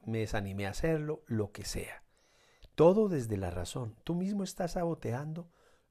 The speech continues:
el objetivo que has tenido cuando tomas o quieres decidirte por algo.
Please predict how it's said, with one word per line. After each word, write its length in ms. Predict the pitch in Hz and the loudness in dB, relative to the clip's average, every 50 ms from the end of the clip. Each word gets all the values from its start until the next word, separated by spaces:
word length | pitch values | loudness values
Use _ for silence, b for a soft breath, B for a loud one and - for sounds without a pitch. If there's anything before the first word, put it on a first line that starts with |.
| b _ - | b _ 0
el 180 | 123 117 110 107 | 2 4 4 4
objetivo 540 | 101 95 - 104 - - - 120 120 120 117 | 2 2 0 -4 -4 -4 -4 -4 -4 -4 -4
que 120 | - 117 | -6 -8
has 140 | 110 - - | -8 -6 -6
tenido 420 | - 110 113 107 98 95 92 b b b b b b b _ | -6 -4 -4 -4 -4 -6 -10 b b b b b b b _
cuando 360 | - - 101 98 101 104 98 | -8 -6 -6 -4 -4 -6 -8
tomas 560 | - - 127 131 139 143 147 156 156 - - - _ | -6 -4 -4 -2 -2 -2 -4 -6 -8 -10 -14 -18 _
o 140 | - 110 104 | -8 -8 -8
quieres 460 | - - - - 113 117 117 - - - - _ _ _ _ _ _ _ _ _ _ _ _ _ _ _ _ _ _ _ - | -6 -6 -6 -4 -4 -4 -6 -8 -10 -14 -18 _ _ _ _ _ _ _ _ _ _ _ _ _ _ _ _ _ _ _ 0
decidirte 720 | 127 123 113 113 - 113 107 110 156 196 208 - - 135 | 2 4 4 4 2 0 2 2 2 2 2 -2 -4 -6
por 200 | - - 101 92 | -6 -6 -8 -8
algo. 440 | 85 - - - - - - - | -8 -8 -12 -16 -20 -20 -20 -20